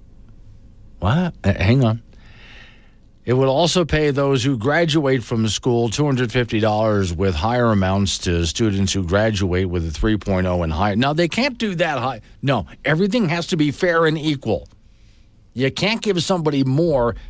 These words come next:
because they did better with their grades. In fact, kids are not supposed to know what their grades actually are. You might hurt someone's feelings. All right, here's the story.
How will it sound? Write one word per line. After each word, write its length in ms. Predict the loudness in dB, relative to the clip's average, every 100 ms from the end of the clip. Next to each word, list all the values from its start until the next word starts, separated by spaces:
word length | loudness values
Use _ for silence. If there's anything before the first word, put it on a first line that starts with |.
| -4
because 300 | 0 0 0
they 140 | 0
did 260 | 0 -2 0
better 400 | 0 0 0 -2
with 220 | -4 -4
their 160 | -4
grades. 420 | -2 -2 -2 0 -2
In 120 | 0
fact, 240 | 0 0
kids 240 | 0 0 0
are 80 |
not 180 | -2 -4
supposed 320 | -6 -4 -4
to 80 | -2
know 100 | -2
what 100 | 0
their 100 | -2
grades 320 | -2 0 0 0
actually 380 | 0 -2 0
are. 280 | 0 0 -2 -12 _ _ _ _ _ _ _ _ -4
You 120 | -2
might 260 | 0 0 0
hurt 160 | -2
someone's 340 | -2 -2 0 0
feelings. 440 | 0 0 -2 -4
All 80 | -2
right, 100 | 0
here's 200 | 0 -2
the 100 | -4
story. 280 | -4 -6